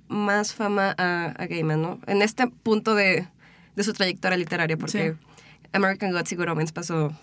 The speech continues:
Speaker 1: mucho después, ¿no? Y, pues, cuenta un poco la historia de cómo The Sandman fue capturado por siete años por una persona.
Speaker 2: Ujú.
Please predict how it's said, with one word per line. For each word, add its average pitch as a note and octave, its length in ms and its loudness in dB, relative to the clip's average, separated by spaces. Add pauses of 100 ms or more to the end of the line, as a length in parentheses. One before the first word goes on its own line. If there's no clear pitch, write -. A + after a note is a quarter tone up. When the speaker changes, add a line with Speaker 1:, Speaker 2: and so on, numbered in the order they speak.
Speaker 1:
mucho E3 280 -4
después, D3+ 340 -4
¿no? D#3 180 -6 (380)
Y, A3+ 400 6 (120)
pues, A#3+ 280 -2 (280)
cuenta C#4+ 240 0
un F#4 80 -4
poco F4+ 180 2
la D#4 80 2
historia B3 360 2
de G#3+ 100 4
cómo A3+ 260 2
The G#3 240 -4
Sandman G3+ 680 2
fue G3 360 2
capturado G3 640 2
por G#3 140 -4
siete G3 240 -4
años F#3 360 -2
por F#3 220 -6 (220)
una F3+ 300 -2
persona. E3+ 400 -4 (260)
Speaker 2:
Ujú. A3 160 2